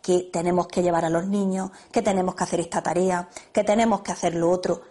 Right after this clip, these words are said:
Simplemente dejarlos pasar, porque la mente no para y la mente siempre nos va a traer pensamientos, pero nosotros vamos a ser los que vamos a decidir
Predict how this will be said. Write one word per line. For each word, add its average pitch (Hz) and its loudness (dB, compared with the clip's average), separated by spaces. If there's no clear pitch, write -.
Simplemente 254 0
dejarlos 196 0
pasar, - -4
porque 170 -2
la 196 -6
mente 233 2
no 185 0
para 226 0
y - -4
la 160 -4
mente 202 2
siempre 269 2
nos 208 0
va 175 2
a 170 -2
traer 175 2
pensamientos, 170 -2
pero 160 -4
nosotros 208 0
vamos 214 0
a 214 -8
ser 226 2
los 220 0
que 180 -4
vamos 196 2
a 196 0
decidir 190 0